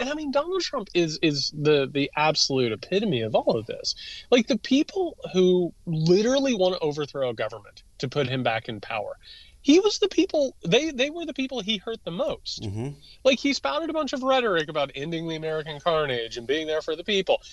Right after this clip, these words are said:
Speaker 1: Meanwhile, what happened when he was in office? The richer, the richest one percent of America got a trillion dollars, uh, more wealthy. They all got tax cuts, and basically everybody else got screwed. They earned less, they made less, their lives were more miserable.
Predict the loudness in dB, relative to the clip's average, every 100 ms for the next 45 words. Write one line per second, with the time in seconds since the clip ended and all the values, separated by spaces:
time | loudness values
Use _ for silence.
0 | -6 2 6 8 6 6 2 0 -6 -8
1 | -10 -8 -8 -6 -4 -2 -4 -6 -10 -6
2 | 0 2 2 2 2 0 -2 0 2 4
3 | 2 0 2 2 2 -4 -2 -2 0 0
4 | 0 0 -2 -2 -4 -4 -2 0 -2 -2
5 | -2 0 0 -2 -4 -6 -6 -4 -2 -2
6 | 2 2 4 2 0 -2 -4 -12 -16 2
7 | 6 6 6 2 -2 -4 -6 -8 -8 -8
8 | -8 -8 -10 -4 0 2 2 0 -2 -2
9 | -2 -2 0 0 2 2 2 0 0 -2
10 | -2 0 2 0 0 -4 0 2 2 0
11 | -2 -2 -2 2 4 4 4 2 2 -2
12 | -2 0 4 4 4 2 2 0 -2